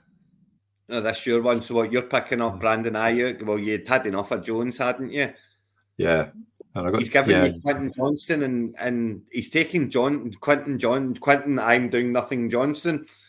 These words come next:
Speaker 1: What's
Speaker 2: Yeah.
Speaker 1: his number there? That, that, I think that's how many yards he's got this year.
Speaker 2: Well, he got that. So he got, he got one point nine points at the weekend, I think it was. But yeah.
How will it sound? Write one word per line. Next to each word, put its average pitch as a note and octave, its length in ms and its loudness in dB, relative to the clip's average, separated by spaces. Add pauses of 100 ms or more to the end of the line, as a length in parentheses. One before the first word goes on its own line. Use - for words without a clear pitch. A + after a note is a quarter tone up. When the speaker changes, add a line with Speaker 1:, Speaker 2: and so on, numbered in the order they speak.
(200)
Speaker 1:
What's D#3+ 440 6
Speaker 2:
Yeah. F3 60 6
Speaker 1:
his F3 220 4
number F3 360 4
there? F#3 180 6
That, D#3 300 6
that, C3+ 160 0
I B2+ 60 2
think D#3+ 220 2
that's C#3+ 240 0
how B2+ 80 0
many A2+ 240 -2
yards A#2 280 0
he's E3 160 -2
got D#3+ 220 0
this D#3+ 260 -2
year. D#3+ 220 -4 (1300)
Speaker 2:
Well, F2+ 140 4
he F#2 60 0
got G#2 360 4
that. F#2+ 160 0
So A2+ 100 -6
he A2 60 -6
got, A#2 180 0
he G#2 60 -6
got A2 120 0
one A#2+ 200 4
point G#2 180 4
nine G#2+ 320 -2 (160)
points G#2+ 240 0
at G2+ 80 -2
the G2+ 80 -4
weekend, G2+ 320 -2 (240)
I F#2+ 60 -2
think G#2 160 -6
it G2+ 100 -4
was. G#2 300 -2
But - 100 -16
yeah. E2+ 280 -8